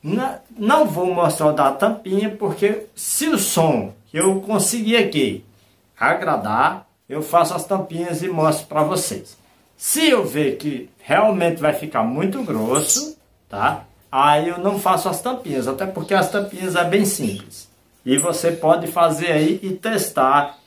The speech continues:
e ver o que que você achou. Mas agora, o que eu quero mostrar pra vocês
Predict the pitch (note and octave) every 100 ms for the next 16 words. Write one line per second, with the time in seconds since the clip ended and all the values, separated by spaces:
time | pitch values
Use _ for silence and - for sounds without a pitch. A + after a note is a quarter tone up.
0 | - G#3+ F3+ D3 E3+ D#3+ E3 E3 D#3 E3
1 | F3+ - G3 - G2+ F#2 - - - -
2 | D#3 G#3 A3+ A3+ - - G3 G3 E3+ A3
3 | F3+ - E3 D#3 G3 F#3+ G#3 G#3+ F#3+ -
4 | F3 E3+ D#3 D#3 - F#3+ F#3